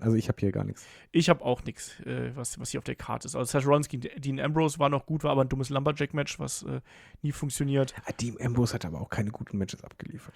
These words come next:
Speaker 2: Oh, du
Speaker 1: Also zumindest nicht so, dass du sagst, "Ah, fantastisch", sondern das, das Ding hat halt sehr von Rollins auch gelebt.
Speaker 2: Das, äh, stimmt auf jeden Fall. Ähm, spannend natürlich, wenn man jetzt ein Jahr weitergeht, da hat man natürlich das, ähm,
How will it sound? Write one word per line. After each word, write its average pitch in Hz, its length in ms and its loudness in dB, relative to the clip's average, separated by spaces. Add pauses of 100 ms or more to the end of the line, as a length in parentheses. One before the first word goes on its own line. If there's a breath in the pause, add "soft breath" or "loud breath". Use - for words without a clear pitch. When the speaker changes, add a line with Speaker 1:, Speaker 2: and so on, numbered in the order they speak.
(160)
Speaker 2:
Oh, 123 140 -12
du 190 160 -6 (120)
Speaker 1:
Also 120 200 8
zumindest 143 320 6
nicht 147 120 10
so, 123 80 8
dass 117 120 12
du 120 60 8
sagst, - 140 2
"Ah, 107 140 0
fantastisch", 113 540 2
sondern 98 240 4
das, 98 160 0
das 95 160 0
Ding 101 180 0
hat 98 140 -2
halt 92 260 2
sehr 95 140 4
von - 160 -2
Rollins 95 340 2
auch - 160 -6
gelebt. 104 320 -4 (480 loud breath)
Speaker 2:
Das, 143 320 8
äh, 131 220 4
stimmt 143 240 -2
auf 135 160 -4
jeden 127 140 0
Fall. 127 280 4 (340 soft breath)
Ähm, 147 320 6 (320 soft breath)
spannend 202 340 10
natürlich, 240 380 6
wenn 185 100 6
man 170 100 8
jetzt 160 140 4
ein 160 160 6
Jahr 147 160 10
weitergeht, 202 420 8
da 165 80 8
hat 170 80 4
man 165 120 2
natürlich 156 200 -2
das, 151 240 2
ähm, 139 320 2